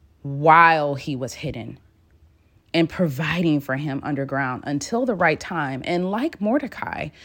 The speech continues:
to me, the story seems parallel. Like Mordecai, Joseph ended up being second in com-, in command.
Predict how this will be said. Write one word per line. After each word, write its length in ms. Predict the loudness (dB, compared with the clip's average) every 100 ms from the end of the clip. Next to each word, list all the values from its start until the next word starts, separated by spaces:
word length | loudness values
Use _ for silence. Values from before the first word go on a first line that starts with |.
| -20 -16
to 100 | -6
me, 120 | -2
the 80 | -2
story 420 | -2 -2 0 0
seems 320 | -2 -2 -4 -4
parallel. 640 | -6 -2 0 0 -2 2
Like 260 | 4 4
Mordecai, 600 | 2 0 0 0 -2 -2
Joseph 880 | -2 -2 0 0 -2 -4 -4 -4 -6 -10 -20 -20 -6
ended 280 | 0 2 4
up 240 | 4 2 0
being 380 | 0 0 0
second 840 | -2 -8 -2 0 0 -2 -6 -6 -16 _ -6
in 180 | 0 2
com-, 320 | 0 -4 -6 -4
in 280 | -2 0 -2
command. 760 | -4 -4 -2 -2 -6 -8 -10